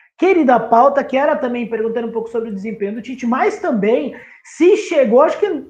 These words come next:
depois dessa resenha, acho que chegou, todo mundo aqui tá num consenso de que chegou a hora de termos um técnico europeu no comando da seleção brasileira. Murilo, você concorda com essa afirmação?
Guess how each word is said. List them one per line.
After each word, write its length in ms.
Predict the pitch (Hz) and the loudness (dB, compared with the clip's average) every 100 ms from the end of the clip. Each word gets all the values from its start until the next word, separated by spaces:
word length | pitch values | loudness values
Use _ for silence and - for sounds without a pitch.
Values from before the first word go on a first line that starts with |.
| 226 | -4
depois 340 | 262 269 269 | -2 -2 -2
dessa 240 | 277 285 | -2 0
resenha, 220 | 240 220 269 | 0 0 -2
acho 100 | - | -4
que 120 | 320 | -10
chegou, 400 | - 294 233 247 | -6 -4 -2 -2
todo 200 | 269 277 | -2 -4
mundo 160 | 254 247 | 0 0
aqui 160 | 240 | -2
tá 120 | 240 | -6
num 100 | 233 | -8
consenso 480 | 226 233 - 240 320 | -6 -6 -4 -6 -6
de 80 | 254 | -10
que 200 | 311 320 - _ | -8 -8 -10 _
chegou 520 | - - 302 190 247 | -10 0 2 2 4
a 120 | 311 - | 4 6
hora 280 | 240 285 277 | 4 4 2
de 140 | 247 | -2
termos 600 | - _ 269 349 370 311 | -10 _ -4 -2 -2 -2
um 120 | 302 254 | -4 -4
técnico 460 | 269 269 269 - | -6 -6 -8 -4
europeu 500 | 269 277 269 233 269 | 0 0 0 2 2
no 160 | 285 262 | 0 -6
comando 500 | - 269 247 294 294 | 0 2 2 0 -2
da 80 | 254 | -4
seleção 420 | - 262 226 240 | -2 -6 -4 -6
brasileira. 580 | 233 226 220 196 170 - _ - _ | -4 -4 -4 -6 -6 -12 _ -20 _
Murilo, 340 | 220 294 269 202 | 0 2 2 2
você 160 | 262 | 2
concorda 480 | 240 240 220 262 254 | 0 0 2 2 2
com 100 | 233 | 0
essa 140 | 220 - | -2 -4
afirmação? 680 | 208 208 196 - 277 240 | -4 -6 -6 -6 -6 -6